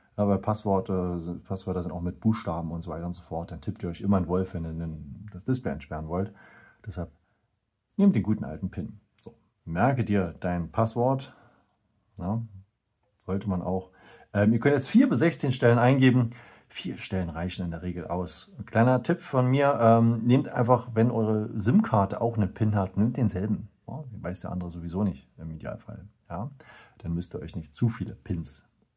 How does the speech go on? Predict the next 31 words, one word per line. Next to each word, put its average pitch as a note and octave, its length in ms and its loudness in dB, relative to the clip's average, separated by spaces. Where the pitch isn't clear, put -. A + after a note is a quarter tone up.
merken, D#2+ 400 -14
also C#2 200 -18
zu - 160 -16
viele - 240 -14
unterschiedliche - 760 -8
pins, - 420 -20
ne? C3+ 240 -6
Okay, A#2 300 2
äh, G2+ 480 4
ich A#2 180 -4
nehme B2+ 140 4
mal A2 240 8
viermal G2+ 260 4
die F#2+ 80 0
eins. B2+ 320 2
Bitte, D#3+ 400 2
bitte A2 300 2
nehmt G2 180 2
was F#2+ 160 -2
Besseres. - 640 -2
So, F#2 540 0
dann F#2+ 340 0
geht F#2 200 -8
ihr F2+ 80 -6
hier E2 220 -8
auf F2 240 -12
diesen D#2 500 -12
Pfeil, C#3+ 460 2
auf D3+ 140 -6
den G2 120 -2
blauen. C3 480 4